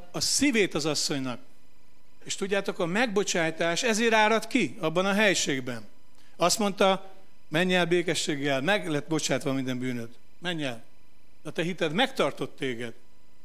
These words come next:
És elcsodálkoznak az emberek, hogy kicsoda ez a Jézus, hogy megbocsátja a bűnöket. Ugyanezt történt, amikor a gutaütőt meg megbocsájtott, meggyógyította.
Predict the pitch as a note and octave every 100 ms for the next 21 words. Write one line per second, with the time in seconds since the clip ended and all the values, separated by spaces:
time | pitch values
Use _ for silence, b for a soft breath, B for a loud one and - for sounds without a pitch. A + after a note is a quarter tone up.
0 | - - - - - - - C4+ D4+ D4
1 | C4 - G#3 G3+ G3 F#3 F#3 F3 E3+ E3
2 | E3+ - E4 - A3 A#3 A3 F#3 F#3+ G#3+
3 | F3 C#3+ G#2+ - - - - b b -
4 | - C#3+ C#3 E3 D3 C3+ C#3+ B2 - B2
5 | B2+ B2+ A#2+ - C3 - - - - -
6 | - - - - - - - F3+ G3 F#3
7 | - F#3 F#3+ E3 E3+ E3 D#3 C#3+ G#3+ A3
8 | F3+ - C3+ D3 C#3 C3 C3 - C3 A#2+
9 | B2+ - - - - - - C#3+ C#3 C#3
10 | C3+ C3 C3+ - B2+ A#2+